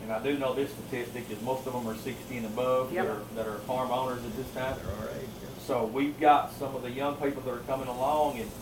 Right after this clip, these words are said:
Speaker 1: and maybe some of these younger people don't have to have all that money. Maybe some of us can,
Speaker 2: Mm-hmm.
Speaker 1: can maybe share s-, some, some place with them, or,
Speaker 2: Right.
Speaker 1: or maybe we can develop some sort of a rela-, relationship as we get older and can't do as much,
Speaker 2: Right.
Speaker 1: maybe they can do more, you know,
Speaker 2: Yeah.
Speaker 1: and maybe we can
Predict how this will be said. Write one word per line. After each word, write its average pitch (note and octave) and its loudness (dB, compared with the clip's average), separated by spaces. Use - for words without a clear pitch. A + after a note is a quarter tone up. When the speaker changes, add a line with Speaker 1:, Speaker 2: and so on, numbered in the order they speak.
Speaker 1:
and A2+ -4
maybe D3+ 2
some F3 -2
of E3+ 0
these E3+ 0
younger D#3+ -2
people D#3+ 0
don't D3+ 2
have - 4
to C#3 -4
have C3 0
all B2+ 0
that A2+ -2
money. A#2 -2
Maybe C#3 0
some C#3 -2
of C#3 -2
us D3 4
can, G3 -2
Speaker 2:
Mm-hmm. G#3+ -2
Speaker 1:
can B2 -2
maybe C#3 2
share D3+ 4
s-, D3 -4
some, B2 -10
some A2+ -6
place C#3+ 6
with C#3+ 4
them, D3 2
or, A2+ 0
Speaker 2:
Right. C#3 4
Speaker 1:
or A#2 0
maybe E3 2
we F3 0
can D#3+ -2
develop D#3 2
some D#3 0
sort D#3+ 4
of D3 0
a C#3 2
rela-, C3+ 0
relationship D3 2
as A#2 -4
we D3 0
get D#3+ 0
older D3 6
and C3+ -8
can't D3+ -2
do D#3+ -2
as D3 2
much, C#3 2
Speaker 2:
Right. E3+ 6
Speaker 1:
maybe C#3+ 4
they D3 4
can C3 -6
do C#3+ 4
more, A2 -2
you A#2 -6
know, D#3 2
Speaker 2:
Yeah. B2 0
Speaker 1:
and A2+ -4
maybe C3+ 0
we D3 2
can B2+ -6